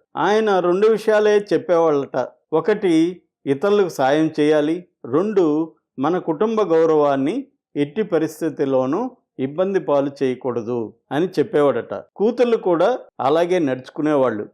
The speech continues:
వాళ్ళు కూడా సర్వస్వతంత్రంగా పెరిగారు.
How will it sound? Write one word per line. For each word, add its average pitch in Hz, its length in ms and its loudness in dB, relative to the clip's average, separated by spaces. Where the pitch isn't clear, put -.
వాళ్ళు 175 300 2
కూడా 156 520 0
సర్వస్వతంత్రంగా 156 1080 -2
పెరిగారు. 131 680 -2